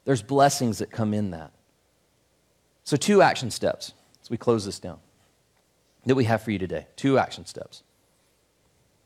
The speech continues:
I would ask that you would prayerfully consider tithing. I would ask that you would prayerfully consider tithing.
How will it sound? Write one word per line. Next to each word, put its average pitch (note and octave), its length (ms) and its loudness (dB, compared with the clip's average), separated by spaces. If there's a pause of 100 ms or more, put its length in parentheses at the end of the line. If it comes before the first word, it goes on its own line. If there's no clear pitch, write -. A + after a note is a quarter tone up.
(520)
I B2+ 120 6
would D3+ 140 6
ask A2+ 420 4 (1300)
that B2 80 -2
you A#2+ 140 2
would A#2+ 120 0
prayerfully A#2+ 560 0
consider G2+ 480 -6
tithing. F2+ 420 -6 (3000)
I A2+ 100 -2
would A2+ 120 2
ask A#2 240 2
that - 160 -12
you A2+ 80 -4
would G2+ 120 -8
prayerfully A2+ 680 -2 (520)
consider G2+ 420 -6
tithing. F2+ 420 -6